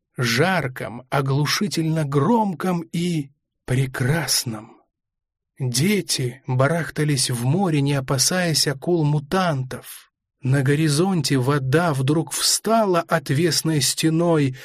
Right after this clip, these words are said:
но никто не закричал в ужасе.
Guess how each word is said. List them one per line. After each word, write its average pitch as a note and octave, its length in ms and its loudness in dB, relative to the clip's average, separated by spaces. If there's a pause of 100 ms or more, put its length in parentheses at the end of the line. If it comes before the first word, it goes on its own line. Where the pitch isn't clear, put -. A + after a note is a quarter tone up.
(160)
но D3 260 2
никто D#3+ 400 -2
не F3 140 0
закричал D3+ 640 0
в D3+ 200 -2
ужасе. C#3 600 -2